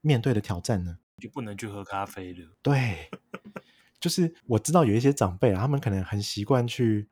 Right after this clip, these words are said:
Speaker 1: 分行看报纸，那还有去分行喝免费的咖啡。那当然除了这个东西之外啊，其实我觉得某个程度上是实体分行的存在提供了客户跟银行一个比较有温度的连结。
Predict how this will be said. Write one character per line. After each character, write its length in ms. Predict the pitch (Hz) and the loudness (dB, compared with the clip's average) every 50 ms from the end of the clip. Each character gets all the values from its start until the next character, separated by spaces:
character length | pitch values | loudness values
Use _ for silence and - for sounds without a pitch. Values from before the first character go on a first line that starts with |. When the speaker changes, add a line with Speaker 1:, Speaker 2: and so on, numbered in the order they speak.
| _ | _
Speaker 1:
分 260 | _ - - 143 151 | _ 2 2 4 4
行 200 | 147 - 104 92 | 4 2 0 -2
看 220 | 95 - - 127 117 | -2 0 0 0 4
报 180 | - 123 101 | 4 4 2
纸， 200 | 92 - - - _ _ _ _ _ _ _ _ _ _ _ _ _ - | 2 -2 -8 -18 _ _ _ _ _ _ _ _ _ _ _ _ _ -4
那 160 | 151 147 131 - 123 - - _ _ _ - | -2 -2 -2 -2 -4 -8 -10 _ _ _ -4
还 100 | - 127 | -2 0
有 100 | 120 117 | 0 0
去 140 | - - 143 | 0 -2 -2
分 200 | - 135 139 123 | 0 0 0 2
行 160 | 113 98 98 | 0 0 0
喝 160 | - 120 123 | 2 0 2
免 180 | 120 104 95 95 | 2 0 0 2
费 100 | 135 120 | 2 0
的 80 | 98 | 0
咖 200 | 95 - 104 101 | 0 -2 -4 -4
啡。 260 | - - 98 92 98 _ _ _ _ _ _ _ _ _ _ _ _ _ _ _ _ _ - | -2 -2 -4 -4 -4 _ _ _ _ _ _ _ _ _ _ _ _ _ _ _ _ _ 2
那 220 | 185 185 170 - _ _ | 2 2 2 2 _ _
当 140 | - 180 185 | 2 6 6
然 100 | 180 160 | 6 6
除 140 | - 131 117 | 6 4 4
了 60 | 120 | 6
这 100 | - 160 | 6 4
个 60 | 127 | 4
东 140 | 117 117 117 | 4 2 2
西 140 | - 123 117 | 2 0 -2
之 140 | - - | 2 4
外 180 | 117 117 107 95 | 4 4 4 2
啊， 100 | 90 95 | 0 -4
其 180 | - - - 135 | -6 -2 -2 -2
实 160 | 139 - 151 | 0 4 6
我 120 | 143 117 104 | 6 6 6
觉 120 | 104 107 | 6 4
得 80 | 107 107 | 4 4
某 160 | 104 98 98 | 2 0 0
个 80 | 107 | 0
程 180 | 110 - 107 110 | 0 0 -2 0
度 160 | - 143 139 | 0 0 0
上 140 | 135 131 123 | 2 0 -2
是 280 | - - 123 113 113 _ _ _ _ _ _ _ _ _ _ _ _ _ _ _ _ _ _ _ _ - | 0 0 0 0 0 _ _ _ _ _ _ _ _ _ _ _ _ _ _ _ _ _ _ _ _ -12
实 160 | - - - | -8 -6 -4
体 140 | 165 165 127 | 0 0 2
分 160 | - 170 156 | 2 2 2
行 100 | 127 107 | 2 2
的 60 | 107 | 0
存 200 | 107 - 107 95 | 0 0 -2 -4
在 140 | 104 127 117 | -2 -2 -4
提 220 | 107 - - 110 107 | -4 -4 -6 -6 0
供 180 | 131 135 135 | 2 2 4
了 220 | 131 120 104 98 _ _ _ _ _ - | 4 2 2 0 _ _ _ _ _ -16
客 300 | - - - 180 135 117 | -8 0 4 4 4 4
户 240 | 107 151 135 101 95 | 4 2 2 2 2
跟 260 | - - 127 135 139 | 0 0 0 0 0
银 180 | 120 104 101 | -2 -4 -4
行 160 | 101 101 98 101 | -4 -4 -6 -4
一 40 | |
个 120 | 101 - 101 | -2 -4 -4
比 140 | - - 98 | -4 -4 -2
较 100 | - 151 | 0 2
有 120 | 131 98 | 4 4
温 200 | 95 117 120 123 | 4 4 2 2
度 160 | 120 143 131 | 2 0 0
的 120 | 104 95 92 | 0 0 -2
连 200 | 98 92 90 104 | -2 -4 -6 -6
结。 280 | - - 90 85 92 | -6 -4 -6 -6 -6